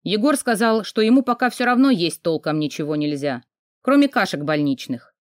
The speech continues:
В больнице же я сразу направилась в палату Егора. Из реанимации его перевели. Он мне сказал, где лежит. Так что долго искать не пришлось. «Привет, Егор!», улыбаясь, зашла в его палату.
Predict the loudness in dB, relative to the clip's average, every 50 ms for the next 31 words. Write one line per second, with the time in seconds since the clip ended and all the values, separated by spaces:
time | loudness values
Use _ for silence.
0 | _ _ _ _ _ _ -12 -6 -2 2 4 6 6 6 4 2 -2 -2 -2 0
1 | 0 0 0 0 0 0 0 0 2 2 2 2 2 0 0 0 0 0 0 0
2 | 0 -2 -4 _ 0 0 2 0 0 0 -2 -2 -2 -2 -2 -2 -4 -2 -2 -4
3 | -6 -8 _ _ _ _ _ _ _ _ _ _ _ _ -2 0 0 2 2 2
4 | 2 4 4 4 4 2 0 -2 -2 -2 -2 0 0 0 0 0 0 0 2 2
5 | 2 4 2 2 2 0 0 -2 -4 -6 _ _ _ _ _ _ -6 -2 0 2
6 | 2 2 2 0 0 -2 -2 -2 0 0 0 0 0 -2 -4 -4 -4 -2 -2 -2
7 | -2 -4 -6 -8 -10 _ _ _ _ _ _ _ _ _ _ _ _ -6 -6 -4
8 | -4 -4 -2 0 0 2 2 2 2 0 -2 -2 -4 -4 -4 -2 -4 -6 -4 -4
9 | -6 -8 -6 -8 -8 -8 -8 -10 -14 -18 _ _ _ _ _ _ _ _ _ _
10 | _ _ _ -4 0 0 2 2 2 2 2 2 0 0 2 2 2 0 0 -2
11 | -6 _ _ _ _ _ _ -4 -2 0 2 2 2 2 2 0 0 -2 -4 -6
12 | -4 -4 -2 -2 -2 -2 -2 -2 -4 -2 -2 -2 0 0 -2 -2 -6 -8 -12 -16